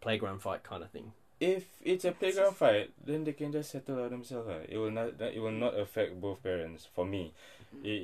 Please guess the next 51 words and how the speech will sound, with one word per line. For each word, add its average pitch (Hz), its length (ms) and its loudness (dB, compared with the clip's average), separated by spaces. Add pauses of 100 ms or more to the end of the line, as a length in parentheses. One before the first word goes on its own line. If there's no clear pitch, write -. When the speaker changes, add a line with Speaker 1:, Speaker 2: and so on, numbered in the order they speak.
Speaker 2:
it 107 80 0
has 101 120 2
got 110 140 2
nothing 107 260 -2
to 92 80 -8
do. 98 240 -2
It's 85 240 -6
them. 98 440 4 (420)
Speaker 3:
Mm. 131 140 -8 (360)
Speaker 2:
They 92 260 2
sort 98 240 -4
it 107 100 2
out. 113 200 4 (180)
Just 107 260 2
like 98 180 6
how 104 160 2
if 98 220 -2 (120)
Omar 98 320 -2
fights 90 280 -6
with 90 120 -6
Zara, 87 240 -2
it's 92 140 -6
the 117 80 -2
same 147 220 0
thing. 110 260 0 (100)
Speaker 1:
Yeah, 147 140 8
Speaker 3:
Mm. 143 140 0
Speaker 1:
but 117 180 8
Speaker 2:
Yeah, 113 80 2
Speaker 1:
you 139 140 8
Speaker 2:
like, 151 80 8
Speaker 1:
would 143 140 10
Speaker 2:
it's 135 80 0
Speaker 1:
not 147 160 10
Speaker 2:
between 123 80 0
Speaker 1:
be 131 60 4
Speaker 2:
you 120 80 4
Speaker 1:
going 123 340 8
Speaker 2:
guys. 120 100 8
Speaker 1:
there 107 160 4
and 107 100 2
you're 110 100 0
going, 135 300 4
Speaker 3:
Going 185 220 10
Speaker 1:
"Go 165 40 12
on, 139 180 12
Speaker 3:
punch, - 340 10
Speaker 1:
punch, 135 180 10
Speaker 3:
punch. 110 60 4
Speaker 1:
punch, - 0 -
Speaker 2:
Nah, 120 180 12